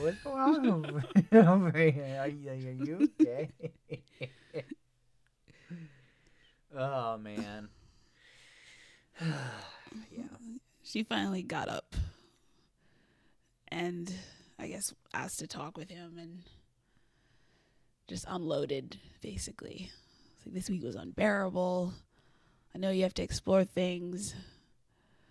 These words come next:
Speaker 2: Um, I guess Matt was nice about it. He brings up, like, how he felt when she fell out of the, from the parachute again. <laughs>
Speaker 1: <laughs>
Speaker 2: She says she's completely in love with him.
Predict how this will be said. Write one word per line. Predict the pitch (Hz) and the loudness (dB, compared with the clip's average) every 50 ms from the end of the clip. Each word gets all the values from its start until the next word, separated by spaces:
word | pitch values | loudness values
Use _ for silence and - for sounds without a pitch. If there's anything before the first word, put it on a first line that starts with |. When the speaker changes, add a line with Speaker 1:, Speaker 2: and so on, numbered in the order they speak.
| - _ _ - - - _ _ _ _ _ _ _ _ _ _ _ _ _ - | -20 _ _ -20 -20 -20 _ _ _ _ _ _ _ _ _ _ _ _ _ -12
Speaker 2:
Um, | - - - - - - - - - 190 180 - - - - - - - - - _ _ _ _ _ _ _ _ _ _ _ - - - - - - - - - _ _ - _ _ _ _ _ - | -12 -12 -12 -12 -14 -16 -14 -14 -14 -14 -14 -16 -20 -20 -20 -20 -20 -20 -20 -20 _ _ _ _ _ _ _ _ _ _ _ -20 -20 -20 -20 -20 -20 -20 -20 -20 _ _ -20 _ _ _ _ _ 2
I | - | 6
guess | 302 320 302 262 220 | 8 10 8 8 6
Matt | 214 180 - - - | 4 2 4 6 6
was | - 170 185 | 6 6 6
nice | 185 185 180 180 185 - | 6 4 4 2 2 0
about | 196 185 175 165 156 165 170 | -2 -2 -2 -4 -4 -4 -4
it. | 180 185 - - - - - - - - | -6 -6 -8 -10 -16 -20 -20 -20 -20 -16
He | - - | -12 -10
brings | - - 196 196 196 196 | -10 -8 -8 -8 -6 -6
up, | 190 160 - - | -6 -6 -6 -6
like, | - - - - | -8 -8 -8 -8
how | - - 175 175 | -10 -8 -6 -4
he | 156 160 | -6 -6
felt | - - 165 151 - - | -6 -6 -6 -6 -4 -6
when | 175 170 | -6 -6
she | - 180 180 | -6 -8 -8
fell | - - 165 165 156 | -6 -6 -6 -4 -4
out | 147 143 | -4 -4
of | 139 143 | -4 -6
the, | 143 - - - | -6 -8 -12 -10
from | - - - - | -8 -6 -6 -4
the | 190 | -4
parachute | 196 - - 160 170 180 - - 180 170 170 | -4 -4 -4 -6 -6 -6 -6 -6 -8 -8 -8
again. | 175 165 170 165 160 160 - 294 285 - 165 - | -8 -6 -6 -2 2 4 4 6 6 4 2 2
<laughs> | - 156 - - - 131 | 2 -2 -2 -2 -4 0
Speaker 1:
<laughs> | - - 262 - - - - - - - - - - - - - - - - _ _ - - - - - - - _ - - - - - _ _ _ _ _ - - - _ _ _ _ _ - - - - _ - - - - - | 4 6 6 6 4 -2 -14 -16 -16 -20 -20 -20 -20 -20 -20 -20 -20 -20 -20 _ _ -20 -20 -20 -20 -20 -20 -20 _ -20 -20 -20 -20 -20 _ _ _ _ _ -20 -20 -20 _ _ _ _ _ -20 -20 -20 -20 _ -20 -20 -20 -20 -14
Speaker 2:
She | - - 247 240 | -8 -4 -4 -2
says | - - 233 226 226 | -2 0 0 0 0
she's | - 233 220 - | 0 0 -2 -2
completely | - 226 208 208 214 196 - - - - 160 | -2 -2 -4 -2 -4 -6 -8 -8 -8 -6 -6
in | 151 - | -6 -6
love | - 131 127 | -6 -6 -6
with | 147 175 - | -6 -6 -4
him. | - 180 175 175 - | -4 -4 -6 -6 -8